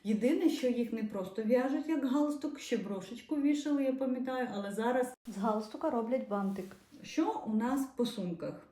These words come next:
Дизайнерів багато запропонували нам різних сумок, але завірусилася одна єдина. І ось вона, будь ласка. Просто я-, якесь загальне, знаєте, легке помішання.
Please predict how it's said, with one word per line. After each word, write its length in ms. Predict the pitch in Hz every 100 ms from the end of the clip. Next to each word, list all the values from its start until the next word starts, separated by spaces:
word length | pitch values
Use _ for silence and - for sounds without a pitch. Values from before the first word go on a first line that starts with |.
| -
Дизайнерів 960 | - - 180 190 226 285 330 320 285 214
багато 400 | 220 214 208 185
запропонували 880 | 180 - 175 175 180 175 202 240 208
нам 280 | 190 185 -
різних 640 | 175 196 220 208 202 -
сумок, 640 | - - 190 180 180 180 - _ _ _ _ _
але 200 | - 202
завірусилася 920 | 214 214 226 277 254 269 294 285 269 -
одна 380 | 185 196 214 214 196
єдина. 540 | 190 175 180 185 190 - _ _ - - -
І 120 | 226
ось 340 | 202 196 208 196
вона, 240 | 202 214 - - -
будь 120 | 208
ласка. 420 | 233 269 262 - 208 - - - - _
Просто 440 | 220 247 269 262 247 226 214
я-, 280 | 214 220 -
якесь 600 | 208 226 214 247 247 -
загальне, 760 | 208 220 220 240 254 254 220 208
знаєте, 560 | 214 214 233 220 202 190
легке 420 | 226 240 - 285
помішання. 840 | 285 277 247 233 214 202 190 190